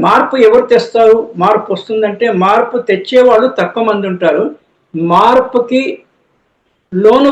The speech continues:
కాకుండా ఉండలేక చాలా మంది they fall in line. ఇంగ్లీష్లో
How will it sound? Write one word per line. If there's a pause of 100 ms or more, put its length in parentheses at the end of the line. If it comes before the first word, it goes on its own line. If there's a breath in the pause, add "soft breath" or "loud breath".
కాకుండా
ఉండలేక (140)
చాలా
మంది (500)
they (180)
fall (100)
in
line. (160)
ఇంగ్లీష్లో